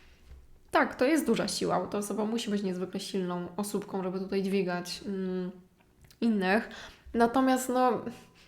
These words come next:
to są przeciążenia. My z jakiegoś powodu lub i bez powodu bierzemy odpowiedzialność za inne osoby na siebie.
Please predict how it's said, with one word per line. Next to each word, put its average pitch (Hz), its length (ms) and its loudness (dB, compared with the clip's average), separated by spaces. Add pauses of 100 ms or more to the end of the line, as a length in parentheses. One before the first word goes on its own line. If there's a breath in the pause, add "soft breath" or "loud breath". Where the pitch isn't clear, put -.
(120)
to 269 120 4
są 269 180 2
przeciążenia. 240 680 4
My 196 160 2
z 233 40 4
jakiegoś 254 240 4
powodu 254 600 2 (180)
lub 220 280 -2
i 214 100 0
bez 247 320 8
powodu 208 400 2
bierzemy 226 360 4
odpowiedzialność 240 560 -2
za 247 120 0
inne 254 360 -2
osoby 262 360 2
na 170 140 -4
siebie. - 420 -4